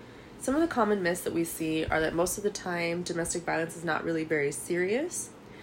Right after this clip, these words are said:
We see that victims provoke their partner's violence. Domestic violence is an impulse control or anger management problems.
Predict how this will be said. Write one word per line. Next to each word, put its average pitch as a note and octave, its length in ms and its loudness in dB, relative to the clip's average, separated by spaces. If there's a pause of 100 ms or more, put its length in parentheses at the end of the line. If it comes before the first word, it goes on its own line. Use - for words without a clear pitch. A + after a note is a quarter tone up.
(160)
We F#3 60 -2
see G#3 160 4
that G#3+ 160 8
victims G3+ 400 4
provoke E3 680 4
their E3 140 4
partner's E3 500 0
violence. D3 600 0 (420)
Domestic G#3 400 2
violence F3 400 2
is D#3+ 80 -4
an D#3+ 80 0
impulse F3 500 -2
control E3 480 -2
or D#3+ 160 0
anger D#3 260 -2
management D3+ 540 -6
problems. A#3 580 -4